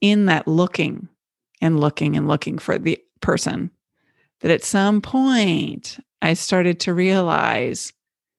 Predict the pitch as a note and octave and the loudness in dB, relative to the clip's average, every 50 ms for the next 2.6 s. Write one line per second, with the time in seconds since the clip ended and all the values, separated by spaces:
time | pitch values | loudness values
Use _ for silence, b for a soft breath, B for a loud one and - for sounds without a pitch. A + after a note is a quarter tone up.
0 | _ _ _ _ _ _ _ _ - D#3+ E3 D#3+ F3 F#3+ F3 - G3 F3+ E3+ E3+ | _ _ _ _ _ _ _ _ 2 2 2 2 2 0 0 2 2 2 4 4
1 | D#3 - - - E3 D#3 D3+ - D#3 D3+ - - - B2+ B2+ - - - - - | 2 0 0 0 0 0 2 0 -2 -4 -2 -2 -2 -2 -4 -4 -2 -2 0 0
2 | - - - - - - - - - - - | 0 -2 -4 -4 -4 -6 -4 -6 -8 -10 -14